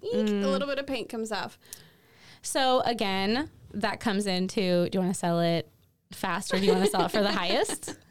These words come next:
Speaker 2: You know, um, truly, you're probably gonna be fine if you don't paint the baseboards.
Speaker 1: Okay.
Speaker 2: Um, and honestly, I would stay away from the big projects. So I probably wouldn't do a massive repaint.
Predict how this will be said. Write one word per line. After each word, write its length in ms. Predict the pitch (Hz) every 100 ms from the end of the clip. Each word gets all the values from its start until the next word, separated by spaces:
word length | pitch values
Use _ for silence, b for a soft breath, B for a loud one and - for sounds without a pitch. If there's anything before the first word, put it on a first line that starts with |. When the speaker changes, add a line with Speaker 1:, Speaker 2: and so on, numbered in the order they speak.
| 269
Speaker 2:
You 140 | 247
know, 240 | 233 214 294 B B B B
um, 480 | 254 262 247 220 196 -
truly, 840 | - - 220 196 196 196 196 196 190
you're 140 | 202 202
probably 280 | 196 175 175
gonna 160 | 180
be 80 | 175
fine 220 | - 170
if 120 | 175
you 60 | 170
don't 160 | 170 -
paint 260 | 170 -
the 120 | 180
baseboards. 680 | 175 175 185 - 170 185 - - _
Speaker 1:
Okay. 220 | 240 240 - - B B B -
Speaker 2:
Um, 360 | 240 220 196 -
and 180 | 254 -
honestly, 640 | 214 226 254 302 311 311 -
I 240 | - 247 339
would 180 | 415
stay 260 | 427 - 233
away 260 | 208 190 202
from 220 | 226 214
the 100 | 196
big 280 | 180 175 175
projects. 680 | 165 151 - - - - - _ _ _ _ B B
So 680 | - 254 220 208 196 185 -
I 240 | 196 220 285
probably 520 | - 294 311 311 269
wouldn't 440 | 185 190 196 -
do 300 | 190 185 180 -
a 80 |
massive 460 | 196 170 175 185 175
repaint. 640 | 175 - 170 - - -